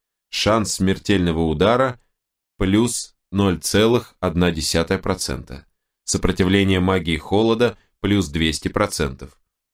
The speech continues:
Владелец может попросить о помощи ледяную богиню и будет услышан. Откат один месяц. Этот меч идеален. Я сидел на диване, рассматривал меч и не понимал, радоваться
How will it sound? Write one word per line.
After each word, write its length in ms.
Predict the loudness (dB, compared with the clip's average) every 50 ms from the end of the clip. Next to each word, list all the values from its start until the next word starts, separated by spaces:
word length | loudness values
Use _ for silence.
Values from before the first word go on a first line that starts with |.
| _ _ _ -8
Владелец 680 | -2 0 2 2 2 2 2 2 2 2 0 -2 -2 -2
может 300 | 0 0 0 -2 -2 -4
попросить 480 | -2 -2 0 0 0 -2 -2 -2 -2 -2
о 60 | -2
помощи 420 | 0 0 0 0 0 0 0 0
ледяную 480 | 0 0 0 0 0 2 2 2 0 0
богиню 540 | 0 -2 -2 0 0 0 0 0 -2 -4 -4 -4
и 80 | -2
будет 380 | -2 0 0 0 0 0 0 0
услышан. 600 | -2 -2 -2 -4 -4 -4 -4 -6 -8 -10 -12 -14 _ _ _ _
Откат 500 | -6 -6 -6 -4 -2 0 0 0 -2 -4 _ _ -4
один 320 | -4 -2 0 0 0 0
месяц. 520 | -2 -2 -4 -6 -8 -10 -10 -14 -16 -16 _ _ _ _ _ _ _ _ _ _
Этот 380 | -8 -6 -6 -8 -10 -8 -2 0
меч 400 | 0 0 0 -2 -4 -10 -16 _ _ _
идеален. 580 | -4 -2 0 2 0 0 -2 -4 -10 -16 -20 -20 _ _ _ _ _ _ _ _ _ _ _ _ _ _
Я 160 | -2 0 0 0
сидел 380 | 0 0 0 2 4 4 4
на 120 | 2 2 0
диване, 480 | 0 0 2 2 2 2 2 0 0
рассматривал 760 | 0 -2 -2 -2 0 0 0 0 0 0 0 0 0 0 0
меч 360 | 0 0 0 0 -2 -4 -8 -6
и 100 | -4 -2
не 120 | 0 0 0
понимал, 540 | 2 0 0 2 2 2 0 0 0 0 0
радоваться 540 | 0 0 0 0 0 -2 -4 -4 -4 -4